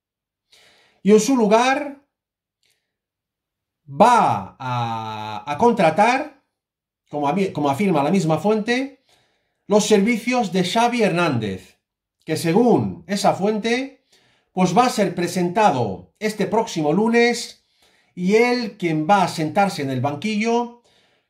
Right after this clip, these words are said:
para enfrentarse al Benfica, eh, el miércoles en la Champions League.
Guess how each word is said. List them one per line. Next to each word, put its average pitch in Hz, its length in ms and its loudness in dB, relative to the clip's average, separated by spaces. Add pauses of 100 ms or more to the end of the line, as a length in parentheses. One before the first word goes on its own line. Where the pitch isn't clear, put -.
(100)
para 185 200 0
enfrentarse 180 1500 0
al 151 180 -4
Benfica, 220 880 -4 (260)
eh, 127 360 -4
el 123 80 -2
miércoles 208 500 0
en 139 80 -4
la 127 100 -4
Champions 123 460 -6
League. 95 260 -12